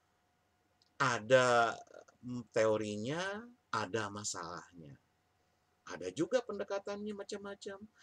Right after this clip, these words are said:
Ada pendekatan kualitatif, ada pendekatan kuantitatif. Gitu ya.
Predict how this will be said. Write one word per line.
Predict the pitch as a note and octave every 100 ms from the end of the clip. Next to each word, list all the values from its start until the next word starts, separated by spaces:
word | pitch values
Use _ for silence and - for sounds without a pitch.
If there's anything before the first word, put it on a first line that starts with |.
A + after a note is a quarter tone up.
| - _ G3
Ada | G3+ C3+
pendekatan | D3 C3 B2+ D3 C3 B2+
kualitatif, | B2 A2+ A2+ A2+ F#2 D2 - D#3 F3 F3 _ _ _
ada | - F2+ F#2+
pendekatan | - F2+ F2 D2 D2+ A2+ A#2+
kuantitatif. | - F2 - - - C#2 _ _ _ _ _ _ _ _
Gitu | - D2 F2+
ya. | A#2